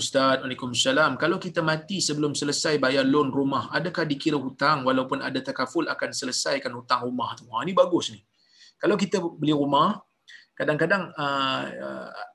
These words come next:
ada takaful. Saya ingat wajib ke? Saya tak, saya tak pasti sebab saya jarang beli rumah kan. <laughs> Rumah saya pun ada satu je ni.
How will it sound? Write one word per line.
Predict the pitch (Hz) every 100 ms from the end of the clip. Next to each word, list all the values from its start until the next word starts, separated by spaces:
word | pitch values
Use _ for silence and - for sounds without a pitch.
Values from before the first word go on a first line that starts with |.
| -
ada | 147 156
takaful. | 147 151 147 127 113 -
Saya | 151
ingat | 190 170 - _ _ _ _ _ _ _ _ _ _ -
wajib | 131 143 185 123
ke? | 113
Saya | 147
tak, | - 151 -
saya | - 156
tak | 139
pasti | 123 120 113
sebab | 131
saya | 139 135
jarang | 135 139 127
beli | 151
rumah | 180 117
kan. | 123 - _ - -
<laughs> | 131 120 110 - - -
Rumah | 135 131 123
saya | 127
pun | 127
ada | 120
satu | 120 120 117
je |
ni. | 139